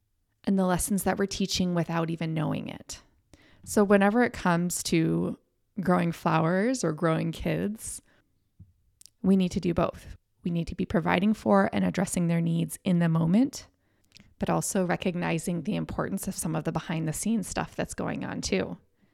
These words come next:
The stuff that's really gonna help our kids thrive and flourish, even if we don't see the results today.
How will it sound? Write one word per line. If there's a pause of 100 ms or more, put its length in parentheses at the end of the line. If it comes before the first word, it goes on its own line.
(560)
The
stuff
that's
really
gonna
help
our
kids
thrive
and
flourish, (1300)
even
if
we
don't
see
the
results
today.